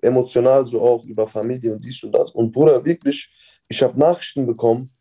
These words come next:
so die Resonanz auf den Song, so, die mich erreicht hat von den Fans, von den Zuhörern.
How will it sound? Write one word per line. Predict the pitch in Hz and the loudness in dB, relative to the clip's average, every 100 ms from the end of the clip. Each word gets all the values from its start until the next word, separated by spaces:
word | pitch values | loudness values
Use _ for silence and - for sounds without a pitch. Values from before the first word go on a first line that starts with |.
| - | -4
so | 120 | -4
die | 120 | 0
Resonanz | 117 123 120 139 165 160 | 2 2 4 4 2 2
auf | 127 | -2
den | 131 120 | 0 -2
Song, | - 147 139 | 2 2 0
so, | 123 123 - - _ _ | -4 -4 -6 -16 _ _
die | - | -8
mich | 131 139 | -6 0
erreicht | 120 156 170 - | 2 4 2 2
hat | 151 - | 0 0
von | 123 | -4
den | 123 113 | -4 -2
Fans, | 147 151 139 - | 2 2 0 -4
von | 120 127 | -8 -8
den | 127 | -8
Zuhörern. | - 151 139 127 156 | -2 4 4 4 0